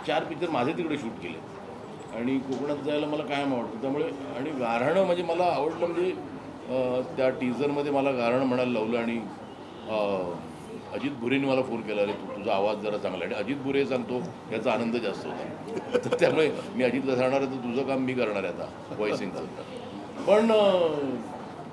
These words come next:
it is always a pleasure कोकणातलं काही. म्हणजे मी, अम, त्या ह्याच्यामधलं आहे की ज्याला प्रचंड चीड आहे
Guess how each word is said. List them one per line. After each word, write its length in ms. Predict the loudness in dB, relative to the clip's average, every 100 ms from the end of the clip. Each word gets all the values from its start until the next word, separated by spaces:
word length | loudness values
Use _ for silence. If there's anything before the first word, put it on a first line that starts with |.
| -6
it 100 | -2
is 120 | -2
always 520 | -4 -4 -4 2 4 4
a 140 | 4
pleasure 260 | 2 2 2
कोकणातलं 500 | 2 -2 0 0 0
काही. 260 | 2 4 4 2 -4 -10 -12 -14 -14 -14 -14 -8
म्हणजे 200 | -4 -2
मी, 300 | -2 -2 2
अम, 360 | 2 2 0 -4 -6 -10 -12 -14 -12 -14 -14 -14 -12 -12 -8 0
त्या 120 | 4
ह्याच्यामधलं 640 | 4 2 -2 -2 0 2
आहे 100 | 0
की 60 | 2
ज्याला 220 | 2 2
प्रचंड 520 | 0 -4 -4 -4 -4
चीड 280 | -2 0 2
आहे 120 | 2